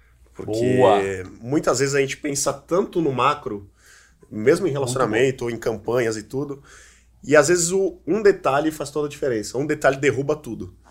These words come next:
Speaker 1: Então você pega aí o exemplo que a gente citou aqui durante o papo do histórico, do rastro que a gente deixa na rede social. De repente você acha um influenciador, conversa com o teu público, conversa com tua marca, é engajado, só que você não olha o histórico dele.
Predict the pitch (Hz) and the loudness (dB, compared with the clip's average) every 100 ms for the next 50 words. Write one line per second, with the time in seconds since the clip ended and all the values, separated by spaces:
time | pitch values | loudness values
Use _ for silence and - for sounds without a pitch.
0 | _ _ - 101 - 117 - 127 - 113 | _ _ -16 -8 -2 -2 -2 -4 -2 2
1 | 117 117 120 107 110 - 117 - 113 - | 2 2 0 -2 -4 -8 -10 -8 -10 -6
2 | 107 - 113 110 104 - 104 101 - 104 | -6 -4 -4 -4 -4 -4 -2 -2 -2 -6
3 | 101 95 87 - _ - 117 - 120 117 | -4 -4 -6 -18 _ -10 -6 -4 0 2
4 | 104 - 104 101 107 123 110 - 117 110 | 2 -2 -8 -4 -2 -4 -6 -12 -12 -10
5 | 117 120 113 113 113 120 - 113 98 - | -10 -10 -8 -8 -8 -6 0 0 0 -8
6 | _ - 127 151 165 - 180 - 202 185 | _ -6 -2 0 2 6 6 4 -4 -2
7 | 175 170 147 139 170 262 - _ _ _ | -2 -2 0 2 2 0 -2 _ _ _
8 | _ _ _ 160 151 208 208 - 185 - | _ _ _ 4 6 6 4 0 -2 0
9 | 190 202 202 190 165 170 208 - 180 180 | -2 -2 -6 -2 0 0 -2 -6 -8 -2
10 | 156 143 170 175 190 196 _ - _ 135 | 0 2 0 0 -4 -4 _ -20 _ 2
11 | 196 196 160 139 151 165 175 196 - _ | 4 6 6 6 4 4 0 -6 -12 _
12 | _ _ _ _ _ - 143 139 151 160 | _ _ _ _ _ -4 -2 0 -2 0
13 | 160 151 151 151 - 135 139 120 98 - | 2 2 0 -2 -2 -4 -4 -6 -6 -8